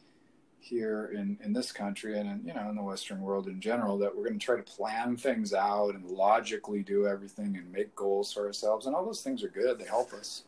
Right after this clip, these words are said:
Um, but then, you know, then life intervenes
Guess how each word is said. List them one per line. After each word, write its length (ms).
Um, 320
but 340
then, 420
you 160
know, 220
then 180
life 300
intervenes 880